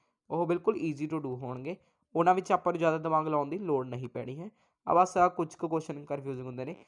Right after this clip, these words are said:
ਏ ਬੀ ਸੀ ਇੱਕ ਸਮਕੋਣੀ ਤ੍ਰਿਭੁਜ ਹੈ ਜਿਸ ਵਿੱਚ ਐਂਗਲ ਏ ਨੱਬੇ ਡਿਗਰੀ ਦਾ ਹੈ, ਏ ਬੀ ਏ ਸੀ ਦੇ ਇਕੁਅਲ ਹੈ, ਬੀ ਸੀ ਬੀ ਐਂਗਲ ਬੀ ਅਤੇ ਐਂਗਲ ਸੀ ਪਤਾ ਕਰੋ।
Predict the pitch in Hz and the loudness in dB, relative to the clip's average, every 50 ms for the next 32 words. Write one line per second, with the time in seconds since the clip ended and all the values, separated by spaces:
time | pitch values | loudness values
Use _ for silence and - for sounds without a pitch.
0 | _ _ _ _ - 175 175 170 185 185 - 208 - 220 - 202 175 180 - - | _ _ _ _ 2 4 4 4 4 2 -4 -4 -4 0 4 4 4 4 4 2
1 | 185 185 185 185 208 196 190 180 196 196 202 208 214 185 190 180 - 175 170 - | 2 2 2 0 -2 -2 -2 -2 -2 -2 -2 -2 -2 -2 -4 -4 -4 -6 -2 -2
2 | 175 165 165 170 170 165 165 170 165 - _ _ _ _ _ _ - 139 147 147 | -2 0 0 0 0 0 0 -2 -4 -6 _ _ _ _ _ _ -4 -4 -2 0
3 | 151 160 156 156 160 160 151 170 180 196 196 - - 151 147 147 139 156 170 170 | 0 0 0 0 -2 0 0 0 0 0 -2 -2 0 0 0 0 0 -2 -2 -2
4 | 170 - - _ - - - - 143 151 135 151 151 156 147 151 - 151 160 185 | -4 -6 -10 _ -18 -16 -8 -6 -4 -4 -4 -2 -4 -4 -4 -4 -4 -4 -2 -2
5 | 196 190 143 143 139 135 - - 151 147 - - 147 143 143 143 147 - 110 147 | -2 -4 -4 -6 -6 -6 -8 -8 -8 -8 -8 -8 -8 -6 -4 -4 -4 -4 -6 -6
6 | 143 147 147 143 147 143 143 135 143 131 - 127 131 - - 131 - 117 117 113 | -4 -4 -4 -4 -4 -4 -4 -4 -6 -6 -8 -8 -10 -10 -12 -12 -12 -10 -12 -10
7 | 113 113 120 | -12 -12 -14